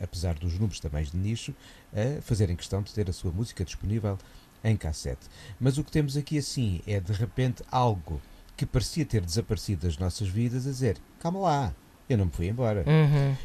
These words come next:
Speaker 1: E é claro que tinha de ser com um dos fenómenos do ano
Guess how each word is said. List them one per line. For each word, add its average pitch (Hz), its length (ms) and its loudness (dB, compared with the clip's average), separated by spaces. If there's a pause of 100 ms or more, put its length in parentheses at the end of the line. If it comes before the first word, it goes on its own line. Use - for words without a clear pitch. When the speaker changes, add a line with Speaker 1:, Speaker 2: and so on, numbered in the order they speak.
(180)
Speaker 1:
E 113 480 2
é 131 100 2
claro 120 320 2
que - 100 -14
tinha 117 140 2
de - 80 -4
ser - 180 0
com 107 180 0
um 107 80 0
dos 101 200 -2
fenómenos 98 500 -2
do 98 180 0
ano 104 240 2